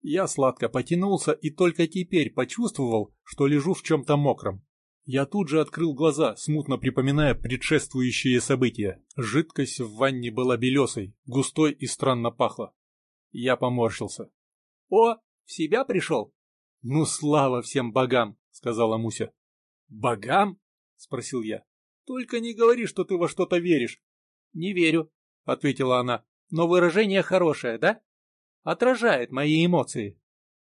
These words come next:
«Приехали! У тебя есть эмоции?»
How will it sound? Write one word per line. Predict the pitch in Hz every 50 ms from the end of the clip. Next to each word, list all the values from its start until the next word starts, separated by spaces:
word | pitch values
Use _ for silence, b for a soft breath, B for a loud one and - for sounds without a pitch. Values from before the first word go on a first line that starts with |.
| _ _ _ _
«Приехали! | - - 143 143 131 123 123 117 - - 107 95 95 - _ _ _ _ _ _ _ _ _
У | - 139 131
тебя | - 160 170 151 180 190
есть | 170 180 165 147 - 190
эмоции?» | 180 175 214 254 262 - - - 170 135 110 - _